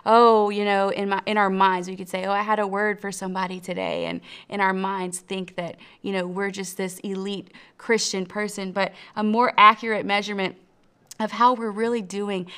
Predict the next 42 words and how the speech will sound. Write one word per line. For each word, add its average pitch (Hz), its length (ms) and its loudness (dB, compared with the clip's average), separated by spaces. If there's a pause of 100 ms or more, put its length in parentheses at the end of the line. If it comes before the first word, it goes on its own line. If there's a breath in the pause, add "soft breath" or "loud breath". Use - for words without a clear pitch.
(120)
as 214 180 -2
the 202 120 -4
image 226 420 -4
bearers 196 360 -6
of 180 160 -10
Christ 180 580 -6 (280 loud breath)
is 226 240 2
in 220 220 0
how 220 440 4
the 214 200 0
love 196 420 -2
that 190 180 -2
we 196 160 -6
have 180 440 -2
is 180 200 -8
being 185 260 -6
displayed. 175 580 -10 (260 loud breath)
How 247 300 0
well 220 280 4
do 214 120 0
we 214 100 -4
love 185 320 -8
those 190 240 -4
around 180 380 -6
us? - 240 -14 (340 loud breath)
How 240 240 8
well 220 320 6
do 214 320 0
we 214 180 0
love 196 320 0
those 208 300 0
that 202 220 -2
don't 202 240 2
agree 185 360 -2
with 185 240 -8
us? - 280 -10 (340 loud breath)
Do, 226 200 2
do 226 200 0
we 233 80 2
use 233 320 2
our 254 160 4
gifts 226 460 0